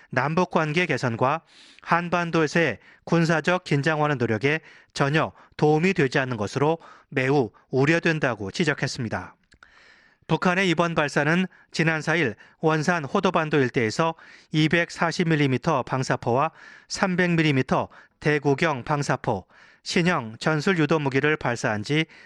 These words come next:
닷새 만입니다. 또한 미국과 한국, 일본의 고위급 외교안보 당국자들이 참석하는 연례 협의체인 미한일 안보회의가 구일 서울 국방부에서 개최된 가운데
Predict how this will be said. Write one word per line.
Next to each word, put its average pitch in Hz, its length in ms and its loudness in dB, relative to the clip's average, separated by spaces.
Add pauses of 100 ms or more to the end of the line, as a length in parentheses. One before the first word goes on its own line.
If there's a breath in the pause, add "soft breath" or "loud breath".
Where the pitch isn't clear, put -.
(140 loud breath)
닷새 131 320 0
만입니다. 120 580 -2 (460 loud breath)
또한 156 320 0 (220 loud breath)
미국과 160 580 2
한국, 165 500 -2 (240 soft breath)
일본의 147 540 2 (240 soft breath)
고위급 160 580 0 (220 soft breath)
외교안보 156 580 2
당국자들이 147 640 0
참석하는 143 640 -2 (360 loud breath)
연례 143 380 2
협의체인 147 600 0 (360 loud breath)
미한일 151 500 2
안보회의가 139 760 0 (260 loud breath)
구일 143 340 2 (220 loud breath)
서울 170 300 0
국방부에서 147 760 -2
개최된 156 440 -2
가운데 123 460 -2